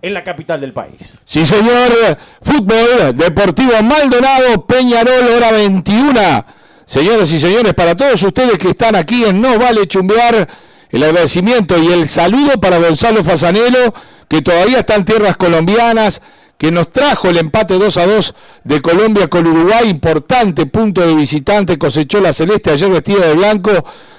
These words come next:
Speaker 2: con los goles ahí, sorpresivos, uno de, de pelota quieta y el penal por Darwin Núñez, que nos hizo vibrar a todos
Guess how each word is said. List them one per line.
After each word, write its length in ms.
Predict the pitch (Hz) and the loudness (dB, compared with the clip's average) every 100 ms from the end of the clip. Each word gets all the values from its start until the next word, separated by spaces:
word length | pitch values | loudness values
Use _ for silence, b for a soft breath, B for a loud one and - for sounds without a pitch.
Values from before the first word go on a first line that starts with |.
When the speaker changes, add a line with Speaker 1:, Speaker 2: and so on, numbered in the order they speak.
| B - | B -4
Speaker 2:
con 180 | 143 | 0
los 80 | 160 | 2
goles 540 | 185 220 202 170 - - b b b - | 2 2 2 0 -2 -8 b b b -4
ahí, 580 | 135 196 254 180 - - b | 0 2 2 0 -2 -10 b
sorpresivos, 1120 | - 175 175 - 180 170 254 262 226 175 139 | -4 -2 -2 -2 -2 0 0 2 2 0 0
uno 220 | 214 214 | 0 2
de, 280 | 190 170 139 - B - | 2 0 -4 -16 B -6
de 180 | 151 | -4
pelota 360 | 160 185 214 190 | 0 0 0 -2
quieta 400 | 156 247 208 196 | -2 -2 0 0
y 80 | 180 | 2
el 160 | 165 160 | 2 0
penal 340 | 170 180 220 | 0 0 0
por 180 | 170 170 | 0 0
Darwin 320 | 196 196 175 | 0 2 0
Núñez, 360 | 165 226 220 175 | 0 0 0 0
que 280 | 196 233 233 | 0 2 0
nos 220 | 180 165 | 0 -2
hizo 240 | 208 196 | -2 0
vibrar 320 | 170 185 214 202 | 0 2 2 0
a 100 | 151 | 0
todos 400 | 220 220 185 | 0 0 0